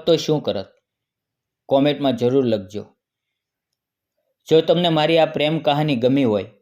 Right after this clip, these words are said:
તો ચેનલને લાઈક, શેર અને સબસ્ક્રાઇબ કરવાનું ભૂલશો નહીં. ફરી મળશું આવતીકાલે એક નવી વાર્તાની અંદર. ત્યાં સુધી આવજો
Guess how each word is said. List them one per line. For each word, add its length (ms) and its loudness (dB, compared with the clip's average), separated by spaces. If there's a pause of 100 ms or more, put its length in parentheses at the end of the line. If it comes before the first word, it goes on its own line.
(640)
તો 80 0
ચેનલને 520 0
લાઈક, 300 -2 (800)
શેર 320 2 (840)
અને 160 0
સબસ્ક્રાઇબ 540 0
કરવાનું 420 2
ભૂલશો 400 -2
નહીં. 180 -10 (2250)
ફરી 180 2
મળશું 380 2
આવતીકાલે 640 2
એક 120 -2
નવી 240 2
વાર્તાની 500 0
અંદર. 300 -2 (760)
ત્યાં 140 0
સુધી 280 -2
આવજો 380 0